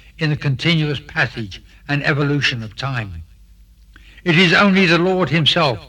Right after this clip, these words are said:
who remains always unchanged and forever existent. All things, both animate and inanimate, spring from him.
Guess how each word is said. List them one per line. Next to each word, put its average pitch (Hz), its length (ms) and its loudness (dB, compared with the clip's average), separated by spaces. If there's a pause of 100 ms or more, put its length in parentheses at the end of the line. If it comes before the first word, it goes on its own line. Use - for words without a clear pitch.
(360)
who 170 160 4
remains 165 520 4 (180)
always 143 480 2
unchanged 127 680 -2
and 135 140 -4
forever 135 340 -2
existent. 113 600 -8 (880)
All 180 220 0
things, 147 480 -2 (400)
both 180 240 4
animate 180 460 4 (120)
and 185 240 4
inanimate, 135 680 2 (340)
spring 165 420 0
from 143 180 -4
him. 104 340 -2